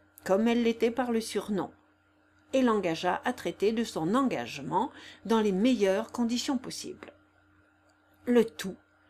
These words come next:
sans consulter Consuelo, qui fut informé de cette nouvelle résolution après le départ de la lettre. La pauvre enfant fut fort effrayée au seul nom de la Prusse,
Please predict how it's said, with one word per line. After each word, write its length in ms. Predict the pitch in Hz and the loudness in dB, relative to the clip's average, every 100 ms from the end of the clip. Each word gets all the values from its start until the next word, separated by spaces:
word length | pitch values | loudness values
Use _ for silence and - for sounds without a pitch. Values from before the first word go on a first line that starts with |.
| _ | _
sans 340 | - - 277 320 - | -4 -2 -2 -4 -2
consulter 580 | 247 254 180 165 262 | -2 -2 -8 -6 -8
Consuelo, 760 | 262 185 180 - 220 220 226 220 - _ _ - _ | -4 -4 -4 -2 -2 0 0 -2 -8 _ _ -20 _
qui 140 | - 311 | 4 4
fut 260 | - 311 | 4 4
informé 520 | 302 330 339 311 277 196 | 4 4 2 2 0 0
de 80 | |
cette 320 | 190 190 185 254 | -4 -4 -2 0
nouvelle 320 | 277 214 175 | 0 0 -2
résolution 720 | 170 165 170 226 - - 339 - - _ _ | -6 -6 -4 -4 -4 -2 -2 -2 -20 _ _
après 540 | 330 330 - 208 165 - | 2 2 -6 -4 -4 -6
le 140 | 202 208 | -4 0
départ 420 | 180 - 190 226 | 0 0 -6 -4
de 80 | 214 | -4
la 160 | 156 | -6
lettre. 480 | 131 - - - - _ _ _ _ _ _ _ _ _ _ _ _ _ _ _ _ _ _ _ - | -8 -12 -14 -16 -16 _ _ _ _ _ _ _ _ _ _ _ _ _ _ _ _ _ _ _ -2
La 180 | 294 269 | 2 2
pauvre 400 | 277 330 262 208 | 4 4 4 2
enfant 420 | 190 - 285 269 | 0 0 0 0
fut 180 | 254 202 | -2 -8
fort 360 | - 262 240 - | -4 -4 -4 -6
effrayée 560 | 165 - 190 190 202 139 | -10 -4 -4 0 0 -2
au 80 | |
seul 260 | 147 - 156 | -6 -6 -4
nom 240 | 165 185 | -2 -4
de 100 | 160 | -4
la 160 | 139 147 | -4 -6
Prusse, 600 | - - 202 - - - | -8 -4 -4 -2 -6 -6